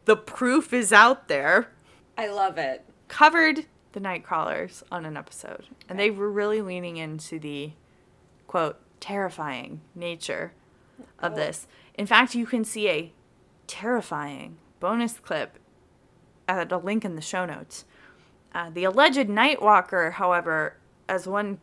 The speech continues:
Speaker 1: commenter on this YouTube video points out, looks suspiciously like two deer rearing up on their hind legs to engage in battle.
Speaker 2: Ooh.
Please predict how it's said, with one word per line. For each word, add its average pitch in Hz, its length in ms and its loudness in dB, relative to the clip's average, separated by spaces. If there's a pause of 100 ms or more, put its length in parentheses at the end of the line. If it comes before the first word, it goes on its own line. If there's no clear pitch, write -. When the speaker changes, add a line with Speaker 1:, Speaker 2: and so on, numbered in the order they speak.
Speaker 1:
commenter 214 640 4
on 170 120 -2
this 165 200 -12
YouTube 233 400 -4
video 202 300 2
points 196 400 -8
out, 208 320 2 (1040)
looks 277 280 8
suspiciously 311 1000 -2
like 208 360 2
two 311 280 2
deer 226 400 4
rearing 202 440 -2
up 208 160 2
on 185 100 0
their 175 140 -2
hind 185 340 -4
legs 175 480 -2
to 165 180 -8
engage 160 540 -8
in 147 140 -14
battle. 156 480 -4 (540)
Speaker 2:
Ooh. 381 260 -10